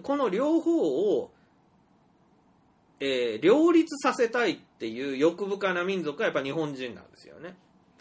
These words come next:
で、その日本人っていうのは、あの、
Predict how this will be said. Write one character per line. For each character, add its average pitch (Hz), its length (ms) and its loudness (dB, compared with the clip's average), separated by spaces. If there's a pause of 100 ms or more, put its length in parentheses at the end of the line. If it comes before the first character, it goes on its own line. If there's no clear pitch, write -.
(560)
で、 190 220 -6 (800)
そ 233 180 -4
の 202 220 -6 (560)
日 226 240 -2
本 311 320 0
人 302 240 -4
っ 277 40 -14
て 185 120 -2
い 175 180 -2
う 147 40 -6
の 120 160 -6
は、 117 320 -2 (1160)
あ 135 100 -6
の、 131 340 -6